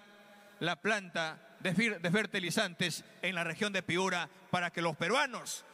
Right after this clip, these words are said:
creamos en nuestra propia casa tener esa posibilidad para darle a nuestros agricultores, para que nuestros hijos tengan alimentación, tengan que sacar adelante también a nuestros padres de familia, a las fa-, eh, a sus, a sus,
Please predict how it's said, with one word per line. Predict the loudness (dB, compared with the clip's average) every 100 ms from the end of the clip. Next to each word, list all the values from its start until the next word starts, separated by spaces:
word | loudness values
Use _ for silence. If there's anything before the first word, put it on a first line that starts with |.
| -18 -4
creamos | 0 2 2 0 0
en | 0
nuestra | 0 0 0
propia | 4 4 4 -2
casa | -2 -4 -2 -4 -4 -12 -20 -18 -4
tener | 0 2 2
esa | 2 0
posibilidad | 0 -2 0 0 0 0 -8 -4
para | 0 2
darle | 4 2 2
a | 0
nuestros | 2 2 2
agricultores, | 2 2 0 4 4 2 -4 -14 -18 -20 -4
para | 0 0
que | 0
nuestros | 0 2 2 2
hijos | 4 6 4 4 -6 -18 -18 -14 0
tengan | 0 2 2
alimentación, | 2 2 0 0 2 4 4 2 -4 -18 -20 -18 -18 -4
tengan | 2 2 4 0 0 -10 -20 -16 -2
que | 0
sacar | 2 2 2
adelante | 2 2 2 0 -2 -4 -4 -10 -4
también | 0 2 2
a | 0
nuestros | 0 2 4
padres | 4
de | 4
familia, | 2 2
a |
las | 2
fa-, | 2 2
eh, | 0
a | 0
sus, | -2 0
a | 0 0
sus, | 2 0 -2